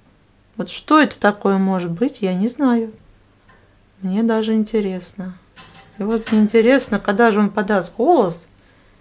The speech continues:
и запоёт ли он. Даже мне, я вот даже не удержалась, видите, и вам снимаю. Не, ну вот так вот реакция-то у него хорошая.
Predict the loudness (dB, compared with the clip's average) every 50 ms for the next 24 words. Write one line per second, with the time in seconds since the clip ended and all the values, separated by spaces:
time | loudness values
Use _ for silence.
0 | _ _ _ _ _ _ -8 -8 -6 -6 -6 -2 0 2 2 2 4 2 2 0
1 | 0 0 0 0 2 0 -2 -4 -6 -8 -12 -18 -20 _ _ _ _ _ _ _
2 | _ _ _ _ -12 -10 -8 -8 -8 -6 -4 -2 -2 -2 -2 -2 -2 -2 -2 -2
3 | -4 -6 -8 _ _ _ _ _ _ _ _ _ _ _ _ _ _ _ _ _
4 | _ _ _ _ _ _ _ _ _ _ _ _ _ _ _ _ _ _ _ _
5 | _ _ _ _ _ _ _ _ _ _ _ _ _ _ _ _ _ _ _ _
6 | _ _ _ _ _ _ _ _ _ _ _ _ _ _ -10 -8 -4 -2 0 0
7 | 0 0 0 0 0 0 0 0 0 2 2 2 2 2 2 2 0 0 0 0
8 | -2 -2 -4 -4 -4 -4 -4 -4 -2 -2 0 0 0 0 0 -2 -6 -6 -4 -4
9 | -4 -4 -4 -6 -10 -14 -20 _ _ -20 -20 -20 _ _ -4 0 2 4 4 4
10 | 2 0 0 2 2 2 2 0 -6 -6 -2 2 4 4 4 2 0 -10 -14 -16
11 | -10 -4 0 2 2 2 2 0 -2 -4 -2 -2 0 0 0 -2 -4 -4 -6 -8
12 | -8 -8 -8 -8 -10